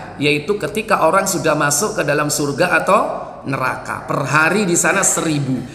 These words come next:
Tapi kalau di padang mahsyar itu perhitungan waktunya sehari di sana lima puluh ribu tahun di du-, di dunia. Lho ngono kadang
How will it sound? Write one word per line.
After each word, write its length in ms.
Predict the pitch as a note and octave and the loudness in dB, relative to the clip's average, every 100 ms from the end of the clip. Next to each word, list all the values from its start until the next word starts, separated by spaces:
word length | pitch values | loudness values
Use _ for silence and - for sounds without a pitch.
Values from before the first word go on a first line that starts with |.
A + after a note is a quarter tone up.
| - | -4
Tapi 320 | - D#3+ G3 | 0 2 2
kalau 240 | G3 F#3+ E3 | 2 2 2
di 80 | D#3+ | 0
padang 480 | - C#4 A3+ A#3 | 4 2 4 2
mahsyar 800 | G3+ F#3 - G#3 A#3 C#4+ F4 - | 2 0 0 2 4 4 0 -4
itu 400 | F#3 F3 B3+ C#4+ - - - - - - | -4 -2 -2 -2 -4 -10 -12 -14 -16 -6
perhitungan 480 | - E3 E3+ G#3 G#3 F#3 | 0 2 4 4 4 2
waktunya 480 | F3 - C4+ C4 | 0 0 0 4
sehari 560 | G#3+ F#3+ F3 A#3+ C4+ G3+ | 4 4 4 4 4 0
di 80 | G3 | 0
sana 640 | F#3+ F3 A#3 D4 - - | 2 4 2 0 -4 -4
lima 560 | E3 A3 G3 F3+ F3 F#3 | 0 0 2 0 0 -2
puluh 320 | A3 A3 F#3 | -2 2 2
ribu 400 | E3+ C#3 F3 - | 2 0 -2 0
tahun 480 | E3+ C#3+ D#3 G#3+ F3 | 0 2 2 2 2
di 160 | E3 | 0
du-, 320 | D3+ G#3+ E4 F#4 - - - F#3 F#3+ F3 | 2 4 4 4 -4 -8 -10 -10 -10 -6
di 80 | C3+ | -4
dunia. 400 | C#3 C3 A#2+ G#2 - - - - - - - - - - - - - - - - - - - - - - - - - - - - - - C3+ | -2 -4 -6 -12 -16 -18 -18 -20 -20 -20 -20 -20 -20 -20 -20 -20 -16 -12 -8 -8 -10 -12 -14 -16 -20 -20 -20 -20 -20 -18 -18 -18 -18 -8 0
Lho 60 | C3+ | 2
ngono 400 | D3 D#3 E3 D#3+ | 2 2 0 0
kadang 480 | D3+ C#3+ D3+ D#3 | -2 0 0 0